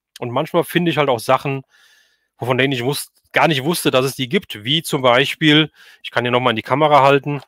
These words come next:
äh, Steinedorf, vielen Dank <laughs> noch mal, äh, wie zum Beispiel hier diese Over-the-Top-Figur. Ja, da wusste ich, wie gesagt, bis ich das erste Mal gesehen habe, gar nicht, dass die existieren, weil die halt auch in Deutschland nie rausgekommen sind.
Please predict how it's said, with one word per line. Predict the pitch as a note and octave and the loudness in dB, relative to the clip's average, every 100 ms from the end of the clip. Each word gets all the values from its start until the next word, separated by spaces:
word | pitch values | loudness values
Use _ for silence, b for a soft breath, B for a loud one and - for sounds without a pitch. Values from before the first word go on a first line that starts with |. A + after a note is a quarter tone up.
| _ _ _ _ _ _ _ _ _ _ _ - | _ _ _ _ _ _ _ _ _ _ _ -2
äh, | B2 A#2+ G#2+ - _ _ _ - | 2 2 0 -6 _ _ _ -6
Steinedorf, | C3 C3+ D3+ D3+ D3+ | 0 2 4 6 4
vielen | - C#3+ C3 | 2 -2 0
Dank | C3 C3+ | 0 0
<laughs> | |
noch | - | 0
mal, | B2+ A#2 - B B B B | 2 2 -2 B B B B
äh, | C3 | -4
wie | C3+ | -2
zum | - C3+ | 0 2
Beispiel | C3+ - | 2 0
hier | C3 E3 E3 - _ | 2 2 2 -2 _
diese | C3+ C#3 | -4 2
Over-the-Top-Figur. | C3+ C#3+ C3+ - E3+ - C#3+ D3 C#3+ C3 _ _ b b b b | 4 4 2 2 0 0 0 4 4 2 _ _ b b b b
Ja, | A2+ A#2 | 0 2
da | A#2 A#2 | 2 0
wusste | G3 - F3 | 0 -2 0
ich, | D#3+ - | 0 -2
wie | D#3 | -4
gesagt, | C#3+ C3+ C3 - | -2 0 0 -2
bis | D#3+ D3+ | -6 -6
ich | - | -6
das | C#3+ | -6
erste | C3 C#3+ - D3 | -4 -4 -2 0
Mal | C#3 | 2
gesehen | B2 C3+ D3 | 2 2 2
habe, | B2+ | 0
gar | A#2+ C3+ | 0 2
nicht, | C#3+ - B B | 0 -4 B B
dass | C3 - | -8 -4
die | C#3+ | -4
existieren, | C#3 C#3+ - - F3+ F#3 F3+ E3+ b b | -4 -8 -10 -2 2 2 0 -6 b b
weil | B2 C#3 | -2 0
die | C#3+ | 0
halt | C3+ | 0
auch | C3 | -2
in | B2 | 0
Deutschland | D3 E3+ - D#3+ C3 | 0 0 0 -2 -2
nie | B2+ G#3 A#3+ | -2 0 2
rausgekommen | F3 G3+ - F#3 D#3+ D#3 C#3+ | 2 2 0 -2 0 0 0
sind. | C#3 C#3 C3 | -2 -2 -6